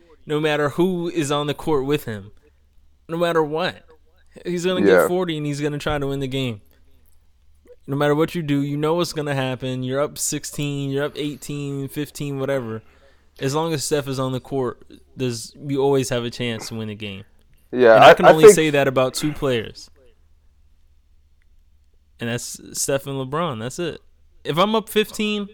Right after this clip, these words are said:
Speaker 1: against any other player in the league, I'm confident that I'm gonna win the game at halftime.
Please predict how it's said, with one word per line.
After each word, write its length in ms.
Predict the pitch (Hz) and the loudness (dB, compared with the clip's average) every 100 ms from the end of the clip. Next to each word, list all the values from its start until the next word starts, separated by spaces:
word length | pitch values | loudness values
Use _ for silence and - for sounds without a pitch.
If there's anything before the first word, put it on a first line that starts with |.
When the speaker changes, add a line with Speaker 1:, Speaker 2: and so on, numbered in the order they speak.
| - | -8
Speaker 1:
against 300 | 165 170 143 | -6 -6 -6
any 300 | 190 214 220 | -4 -2 0
other 260 | 185 185 165 | 2 2 0
player 380 | - 160 147 | 2 2 2
in 180 | 131 135 | 0 0
the 80 | 135 | -2
league, 540 | 131 147 185 127 110 - - _ - | -2 -2 -2 -4 -6 -14 -20 _ -8
I'm 160 | 135 147 | -6 -4
confident 540 | 147 147 139 127 123 | -2 -2 -2 -4 -4
that 120 | 123 | -4
I'm 120 | 120 | -4
gonna 200 | 123 120 | -4 -4
win 120 | 120 117 | -2 -4
the 80 | |
game 300 | 110 117 110 | -4 -4 -4
at 140 | 104 120 | -4 -2
halftime. 400 | 131 117 - 92 | -2 -2 -8 -16